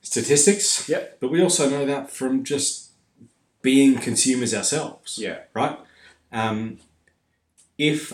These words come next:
Speaker 1: I go and buy something, uh, let's say I want to buy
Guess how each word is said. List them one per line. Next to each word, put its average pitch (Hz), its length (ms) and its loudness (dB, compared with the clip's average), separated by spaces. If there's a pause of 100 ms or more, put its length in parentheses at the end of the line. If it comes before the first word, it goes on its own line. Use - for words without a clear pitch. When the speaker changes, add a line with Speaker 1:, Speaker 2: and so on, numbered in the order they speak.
(120)
Speaker 1:
I 131 220 2
go 120 520 0
and 113 180 -6
buy 98 240 0
something, 82 420 -10 (1200)
uh, 98 500 0
let's 175 260 0
say 120 560 0
I 107 180 -2
want 107 320 -4
to 110 100 -8
buy 107 440 0